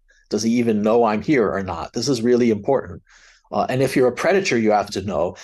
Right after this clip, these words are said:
if I sneak up on him this way, he won't know I'm here. And if he doesn't know I'm here, it's not in his mind. And then he won't react until he sees me. And then it'll be too late. You know, these very basic kinds of, uh, theory of mind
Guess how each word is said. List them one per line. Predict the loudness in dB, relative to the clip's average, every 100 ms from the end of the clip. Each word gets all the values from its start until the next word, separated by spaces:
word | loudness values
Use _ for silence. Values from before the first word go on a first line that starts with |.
| -10
if | -6 -2
I | 0
sneak | 0 0 0 2
up | 0 0
on | 0 0
him | -2
this | -2 -2 0
way, | 0
he | 0 0
won't | 0 0
know | 0 2
I'm | 0 -2
here. | -4 -2 -2 -2
And | -6
if |
he | -6
doesn't | 0 0 0
know | 0 0
I'm | 2 0
here, | 0 2 2 -2 -10 -6
it's | -4
not | 0 0 0
in | 0
his | 2 0
mind. | 0 0 0 -2 -6 -10 -14 -6
And | -2
then | 0
he | 0
won't | 2 2 2
react | 0 0 -2 -4 -8 -14 _ -6
until | -4 0 0
he | 2 -2
sees | 0 2 0 -2
me. | -6 -8 -10
And | -4 0
then | 2
it'll | 2 2
be | 0
too | 0 0
late. | 2 2 0 _ -20 _ _
You | -2
know, | -2 -2 -8 -4
these | -2 0
very | 2 2
basic | 2 0 0 -2 -2
kinds | -4 -4 -2 -2
of, | -2 -6 _ -4
uh, | 0 0
theory | 0 2 2
of | 0
mind | 0 -2 -2 -4